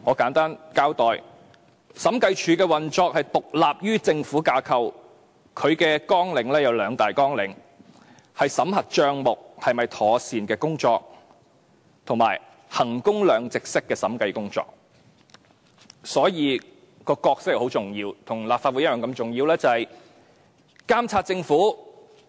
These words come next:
所以呢，係並無一個被削減嘅，喺今年嘅財政預算案裏邊。但係呢，我亦都要喺呢個度呢，係表達審計署喺綱領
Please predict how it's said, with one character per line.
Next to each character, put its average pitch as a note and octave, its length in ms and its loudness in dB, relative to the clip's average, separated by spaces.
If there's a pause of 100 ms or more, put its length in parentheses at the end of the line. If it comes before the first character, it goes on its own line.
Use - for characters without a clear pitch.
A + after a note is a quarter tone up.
(200)
所 C#3+ 220 0
以 E3 140 0
呢， E3 120 2 (160)
係 A#2 160 0
並 A#2 320 -2
無 F#2+ 240 0 (200)
一 D#3+ 80 2
個 A#2 340 2
被 G#2+ 220 -4
削 A#2 180 -2 (100)
減 A2+ 240 -4
嘅， B2 180 2
喺 A2 120 -4
今 B2+ 220 -4
年 F2 180 -12
嘅 G#2 160 -6
財 F#2 160 -6
政 A2+ 140 -8
預 G#2+ 80 -8
算 A#2 180 -10
案 G#2+ 80 -4
裏 A2 40 -4
邊。 G#2+ 240 -8 (1000)
但 F#3 220 0
係 F#3+ 180 0
呢， C4 220 0 (880)
我 D#3+ 200 2
亦 A3 40 0
都 - 160 -2
要 E3 100 6
喺 C3 180 2
呢 F3 100 -2
個 E3+ 80 2
度 A#2+ 160 2
呢， B2 140 2 (880)
係 A2 120 0
表 G#2+ 180 -2
達 B2 200 0 (680)
審 A3+ 220 0
計 A3 160 2
署 F3+ 100 0
喺 G#3+ 100 4
綱 B3 260 0
領 G3 100 2